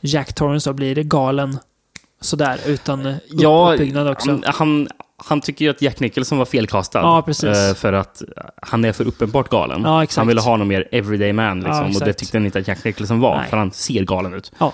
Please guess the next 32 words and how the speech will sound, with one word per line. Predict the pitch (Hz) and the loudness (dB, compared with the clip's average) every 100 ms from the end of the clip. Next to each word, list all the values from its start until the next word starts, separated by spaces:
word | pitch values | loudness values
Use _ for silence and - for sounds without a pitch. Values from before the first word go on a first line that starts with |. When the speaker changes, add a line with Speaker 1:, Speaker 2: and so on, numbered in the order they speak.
| - | -2
Speaker 1:
han | 156 | -2
gör | 143 | 0
det. | 110 107 104 | 2 4 4
Speaker 2:
Eh, | 95 | 4
och | 107 | 2
Speaker 1:
Hans | 147 135 - | 0 -2 -4
Speaker 2:
att | - - 151 | -6 -4 -4
Speaker 1:
varga | 147 139 139 | -2 -2 -4
grin. | 143 143 139 - | -6 -8 -10 0
Speaker 2:
i | 127 120 | 4 6
och | |
med | 113 107 | 4 2
att | 113 | 2
man | 107 | 2
redan | 110 101 | 2 0
sett | - 107 - | -2 -2 0
honom | 104 101 | 0 2
i | 95 95 | 2 2
Jack | 104 - | 2 0
Boet, | 101 107 104 - | 0 2 0 -2
att | 101 | -2
man | 95 | -2
skulle | 98 90 | -2 -6
förstå | - 92 | -4 -4
att | 90 | -2
han | 90 | -2
var | 95 | 0
galen. | 92 95 87 | 2 2 0
Speaker 1:
Just | 151 - | -4 -4
det, | 101 | -2
Speaker 2:
Ehm, | 101 101 98 | 0 0 -4
Speaker 1:
ja. | 151 | -6